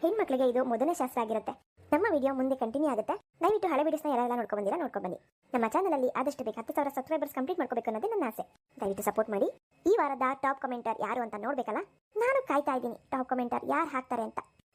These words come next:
ಲಾಸ್ಟ್ ವೀಕ್ ಅಲ್ಲಿ ಲತಾ ಎನ್ ಅವರು ಟಾಪ್ ಕಾಮೆಂಟರ್ ಆಗಿದ್ರು. ಈ ವಾರ ಯಾರು ಹಾಕ್ಬೋದು? ನಾನು ಗೆಸ್ ಮಾಡ್ತಾ ಇದ್ದೀನಿ. ಒಂದ್ ಮೂರ್ ನಾಲ್ಕು ಜನ ಇದ್ದಾರೆ ನನ್ನ ಸಬ್ಸ್ಕ್ರೈಬರ್ಸ್. ಯಾರು ಟಾಪ್ ಕಾಮೆಂಟರ್ ಆಗ್ತಾರೆ ಅಂತ ನಾನು ಕಾಯ್ತಾ ಇದ್ದೀನಿ. ಯಾರ ಹೆಸರು ಹೇಳ್ತೀನಿ ನಾನು ಅಂತ.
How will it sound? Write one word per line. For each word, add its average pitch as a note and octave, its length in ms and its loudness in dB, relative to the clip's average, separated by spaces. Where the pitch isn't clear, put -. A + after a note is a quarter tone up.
ಲಾಸ್ಟ್ C4+ 300 2
ವೀಕ್ C4 140 -4
ಅಲ್ಲಿ B3+ 200 2
ಲತಾ E4+ 320 2
ಎನ್ C4+ 120 0
ಅವರು B3 160 0
ಟಾಪ್ A#3+ 340 -6
ಕಾಮೆಂಟರ್ A#3 300 -4
ಆಗಿದ್ರು. - 500 -8
ಈ C4 140 4
ವಾರ D#4 160 4
ಯಾರು B3 240 2
ಹಾಕ್ಬೋದು? A3+ 380 0
ನಾನು D4+ 200 -2
ಗೆಸ್ B3+ 200 -2
ಮಾಡ್ತಾ B3+ 220 -2
ಇದ್ದೀನಿ. A3+ 180 -4
ಒಂದ್ - 360 -4
ಮೂರ್ D4+ 200 2
ನಾಲ್ಕು A#3+ 240 0
ಜನ D#4+ 40 2
ಇದ್ದಾರೆ B3+ 320 0
ನನ್ನ D#4 120 2
ಸಬ್ಸ್ಕ್ರೈಬರ್ಸ್. - 640 -2
ಯಾರು A#3+ 280 0
ಟಾಪ್ A#3+ 180 0
ಕಾಮೆಂಟರ್ C4 300 0
ಆಗ್ತಾರೆ A#3+ 260 0
ಅಂತ A#3 160 -4
ನಾನು B3 200 0
ಕಾಯ್ತಾ - 240 -2
ಇದ್ದೀನಿ. - 180 -6
ಯಾರ B3+ 200 4
ಹೆಸರು D4 240 0
ಹೇಳ್ತೀನಿ C4+ 340 2
ನಾನು G#3 140 -2
ಅಂತ. B3 160 -4